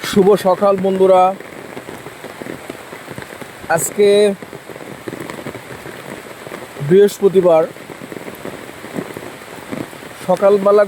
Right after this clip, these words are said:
ঘুম থেকে উঠেই বৃষ্টির রিমঝিম শব্দ। শব্দটা শুনে খুব ভালো লাগলো, মনে হচ্ছিল সারাটা দিন বিছানায় শুয়ে থাকি,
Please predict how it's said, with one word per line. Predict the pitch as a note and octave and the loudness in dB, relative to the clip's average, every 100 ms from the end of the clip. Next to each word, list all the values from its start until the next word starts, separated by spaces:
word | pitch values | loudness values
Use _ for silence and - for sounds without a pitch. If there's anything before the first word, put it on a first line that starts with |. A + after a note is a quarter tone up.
| F3 | 2
ঘুম | G3 F#3+ | 0 2
থেকে | G#3 A#3+ G#3 | 2 4 4
উঠেই | G3 G#3 G#3+ G3+ - - - D#3 | 6 6 6 2 -6 -14 -12 0
বৃষ্টির | F3+ G3 - G#3+ G3+ - - E3+ | 2 2 2 4 4 2 2 4
রিমঝিম | F#3+ F3 F#3+ F3 | 6 4 4 2
শব্দ। | E3+ C#3 C#3+ D#3 A2 - - - - - - - - - - - - - - - - - - - - - - - | 0 2 4 4 4 -4 -18 -20 -18 -18 -18 -16 -16 -16 -18 -18 -16 -14 -14 -12 -14 -16 -18 -18 -18 -14 -14 -4
শব্দটা | F#3 F3 G3+ G#3 F#3+ | -2 0 2 2 4
শুনে | G#3+ G#3 | 4 4
খুব | G#3+ D3+ | 4 2
ভালো | D#3+ F#3 F3 | 4 4 4
লাগলো, | C3 C3+ B2 - - - - - - - - - - - - - - - E3 | 2 0 0 -4 -10 -10 -16 -18 -20 -20 -20 -18 -14 -12 -10 -12 -10 -2 4
মনে | F3+ | 4
হচ্ছিল | F3 F#3+ F3+ F3+ | 4 4 2 2
সারাটা | E3+ E3+ D#3 | 2 2 4
দিন | F3 F3 - - D3+ | 4 4 0 -6 -6
বিছানায় | D3 F3 E3 - | -2 0 0 4
শুয়ে | G3 F3+ | 4 6
থাকি, | E3+ B2+ | 2 0